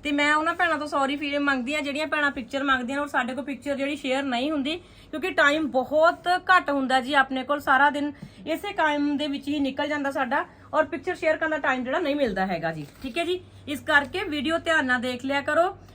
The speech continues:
ਵੀਡੀਓ ਨੂੰ ਸਕਿਪ ਕਰਕੇ ਨਾ ਦੇਖਿਆ ਕਰੋ, ਕਿਉਂਕਿ ਫੈਬਰਿਕ ਬਾਰੇ, ਵਰਕ ਬਾਰੇ, ਸਟਿਚਿੰਗ ਬਾਰੇ ਤੁਹਾਨੂੰ ਸਾਰਾ ਕੁਛ ਵੀਡੀਓ ਦੇ ਵਿੱਚ ਦੱਸਿਆ ਹੁੰਦਾ ਹੈ, ਠੀਕ ਹੈ ਜੀ।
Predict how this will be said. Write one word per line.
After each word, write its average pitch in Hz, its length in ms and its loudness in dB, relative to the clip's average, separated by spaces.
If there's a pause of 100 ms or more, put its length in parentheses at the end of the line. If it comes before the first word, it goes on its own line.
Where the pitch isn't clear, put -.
(100)
ਵੀਡੀਓ 277 140 -4
ਨੂੰ 302 80 -4
ਸਕਿਪ - 260 -8
ਕਰਕੇ 294 280 -2
ਨਾ 247 240 4
ਦੇਖਿਆ 277 420 -2
ਕਰੋ, 285 240 -4
ਕਿਉਂਕਿ 294 300 -8
ਫੈਬਰਿਕ 262 500 0
ਬਾਰੇ, 277 320 2
ਵਰਕ 269 360 2
ਬਾਰੇ, 262 440 0 (280)
ਸਟਿਚਿੰਗ 370 460 -2
ਬਾਰੇ 311 240 2
ਤੁਹਾਨੂੰ 330 280 0
ਸਾਰਾ 294 260 2
ਕੁਛ 320 180 -8
ਵੀਡੀਓ 277 200 -4
ਦੇ 294 60 -6
ਵਿੱਚ 285 180 -8
ਦੱਸਿਆ 269 340 0
ਹੁੰਦਾ 170 240 -4
ਹੈ, 165 60 -8
ਠੀਕ 277 200 -8
ਹੈ 392 80 -2
ਜੀ। 285 220 -4